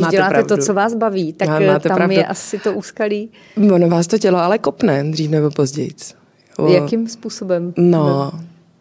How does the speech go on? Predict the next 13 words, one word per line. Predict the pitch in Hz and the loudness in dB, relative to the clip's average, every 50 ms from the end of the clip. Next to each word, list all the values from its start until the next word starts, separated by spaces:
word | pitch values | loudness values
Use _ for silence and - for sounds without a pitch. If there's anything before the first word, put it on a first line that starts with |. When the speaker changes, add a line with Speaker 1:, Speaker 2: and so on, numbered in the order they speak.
| _ _ _ _ _ _ _ - | _ _ _ _ _ _ _ -2
Speaker 2:
No. | 147 180 | 0 2
Speaker 1:
různě. | 170 170 156 160 156 135 135 - - _ | 2 2 2 0 0 -2 -2 -4 -8 _
Ně-, | - - 131 - | -8 -6 -6 -6
mm. | - 147 147 143 143 143 139 139 139 135 135 - - | -4 -6 -4 -4 -4 -4 -6 -6 -8 -8 -10 -8 -6
Speaker 2:
Jak | - 220 220 - - | -4 -4 -4 -4 -4
kope | - 269 - 277 269 | -4 0 2 2 2
vás | 226 214 185 202 202 - - | 2 2 -2 -2 -4 -8 -16
třeba? | - - 190 165 143 135 143 - 170 - | -12 -10 -8 -8 -6 -6 -6 -6 -4 -4
Speaker 1:
Tak | 196 185 - | -2 -2 -2
já | 214 208 | -2 0
jsem | 233 262 247 | 0 0 0
se | 262 247 | 0 -4
třeba, | 240 - - 180 147 147 143 147 147 160 190 | -6 -4 -4 -2 0 0 0 0 0 -2 -6